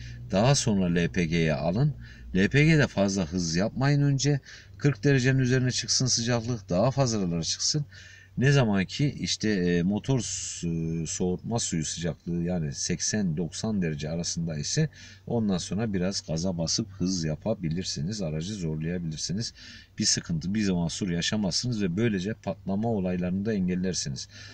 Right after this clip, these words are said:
Patlama olaylarını engellemenin en büyük, e, e, nedenlerinden biri birden, e, işte arkadaşlar benzinden bile çalıştırmadan hatta L P G ile direkt gidenler var sürekli. Ondan sonra aracın patlama yapıyor.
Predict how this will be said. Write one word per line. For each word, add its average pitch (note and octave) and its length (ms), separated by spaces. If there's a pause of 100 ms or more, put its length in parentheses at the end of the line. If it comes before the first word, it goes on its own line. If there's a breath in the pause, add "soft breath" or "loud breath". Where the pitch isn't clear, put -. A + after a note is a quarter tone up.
(160 loud breath)
Patlama B2 420
olaylarını G2+ 520
engellemenin G2 640
en G#2+ 280
büyük, F#2 360
e, D#2 40 (1160 loud breath)
e, F2+ 220
nedenlerinden F#2+ 720
biri B2 300
birden, B2 500
e, F2 640
işte - 400
arkadaşlar F2+ 680
benzinden F#2+ 720 (260)
bile F2 160
çalıştırmadan F2+ 680
hatta G2+ 240
L F2 220
P G2+ 140
G G#2 140
ile C#3+ 180
direkt G2+ 260
gidenler D2+ 420
var A#1+ 200
sürekli. F#2 540 (360 loud breath)
Ondan C3 300
sonra G#2+ 300
aracın G2+ 280
patlama F2+ 480
yapıyor. D2+ 340